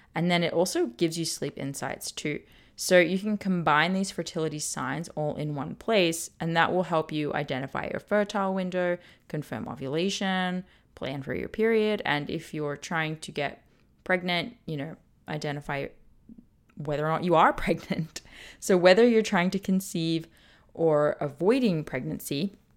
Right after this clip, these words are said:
or you want to chart for health reasons like H A recovery, making sure your cycle's not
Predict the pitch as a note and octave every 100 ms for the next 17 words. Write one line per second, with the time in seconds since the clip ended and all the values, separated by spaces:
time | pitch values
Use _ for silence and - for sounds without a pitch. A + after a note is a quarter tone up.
0 | _ - A3+ G3+ G3 - _ _ _ _
1 | _ - - F#3 D#3+ - D3+ D#3 - D#3
2 | D3+ G#3+ A#3+ G#3 D#3+ D3+ D3 D3 - _
3 | _ _ _ - D#3+ D3+ - - _ _
4 | _ _ _ _ _ _ _ - D#3 -
5 | D3+ D3+ - D3+ D#3 D3+ D3 D3 D#3 -
6 | D3+ D3+ D3 D3+ C#3+ D3 C#3+ D#3+ D#3 F3+